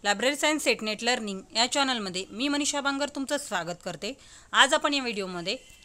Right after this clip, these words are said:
लास्ट व्हिडिओमध्ये आपण घटक क्रमांक चार व पाच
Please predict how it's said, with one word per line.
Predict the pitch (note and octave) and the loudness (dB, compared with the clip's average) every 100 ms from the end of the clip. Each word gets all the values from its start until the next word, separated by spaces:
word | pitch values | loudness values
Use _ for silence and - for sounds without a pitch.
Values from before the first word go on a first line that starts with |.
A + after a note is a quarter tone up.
| - - - - | -20 -20 -20 -16
लास्ट | A3 A3 C#4 - | 2 4 4 2
व्हिडिओमध्ये | C#4+ C#4 C4 C4 | 0 0 0 2
आपण | C4 C4 B3+ | 2 0 -4
घटक | A#3+ A#3+ | -6 -4
क्रमांक | B3+ B3 B3 C4 | -4 -4 -4 -6
चार | C4 - A3 A#3 | -6 2 4 2
व | A#3+ | -4
पाच | - G3+ F#3 - - | -2 -2 -2 -10 -14